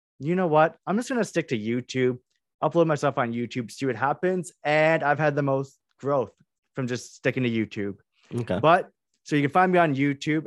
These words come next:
Speaker 1: at YouTube backslash at Mikey Wrestling.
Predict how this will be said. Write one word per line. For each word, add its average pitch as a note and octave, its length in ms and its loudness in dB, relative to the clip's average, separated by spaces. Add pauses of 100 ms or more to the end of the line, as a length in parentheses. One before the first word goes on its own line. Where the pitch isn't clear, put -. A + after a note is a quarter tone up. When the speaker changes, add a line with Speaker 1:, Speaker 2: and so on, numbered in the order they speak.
Speaker 1:
at B2 460 2
YouTube C3+ 640 -2 (340)
backslash B2 680 0 (180)
at B2+ 240 0
Mikey B2 300 -2
Wrestling. D#3 580 -2